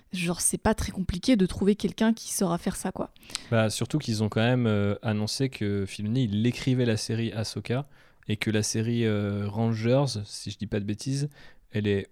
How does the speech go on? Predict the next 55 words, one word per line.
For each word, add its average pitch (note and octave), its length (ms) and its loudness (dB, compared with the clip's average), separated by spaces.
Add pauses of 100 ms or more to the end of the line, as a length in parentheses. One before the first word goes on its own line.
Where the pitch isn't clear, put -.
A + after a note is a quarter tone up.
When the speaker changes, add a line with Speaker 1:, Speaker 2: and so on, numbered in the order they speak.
Speaker 2:
au C3 160 0
moins C3+ 300 4
produite, B2+ 420 0
si - 140 -4
ce - 100 -4
n'est A#2 160 -2
écrite C3 420 0
de A2+ 80 2
nouveau A#2+ 240 2
par A#2 200 -2
Favreau A2 300 -2
et A2 40 2
Filoni. A#2 340 -4
Donc G2 140 -2
ça - 80 -6
voudrait G2+ 220 -2
dire B2+ 180 0
que G2+ 280 0
notamment G#2 360 0
Filoni, A2 320 0
il B2+ 80 2
a G2 80 2
trois A#2 300 2
saisons A#2 360 -2
à G#2+ 80 0
écrire A2+ 300 -2
la G#2+ 140 -2
semaine G#2 220 -6
pro-, - 120 -10
l'année G#2+ 260 2
prochaine, A2 360 0
tu - 100 -8
vois. G2 100 -4
Donc G2 160 -4
il - 60 -10
faut - 160 -14
Speaker 1:
La - 120 -8
semaine A3+ 260 8
prochaine. - 440 0
Speaker 2:
La B2+ 140 8
semaine D#3+ 220 10
prochaine, B2+ 260 8
voilà. G#2 240 4
Tu - 100 4 (280)
Speaker 1:
<laughs> C4+ 260 2
Speaker 2:
sur - 260 12
mon G#3 120 12
bureau F3 280 12
la E3+ 120 12
semaine F3 180 10
prochaine, C3+ 380 10
Dave, G#2+ 180 6
c'est C#3+ 160 6
comme A#2+ 140 4
ça. G2+ 200 -6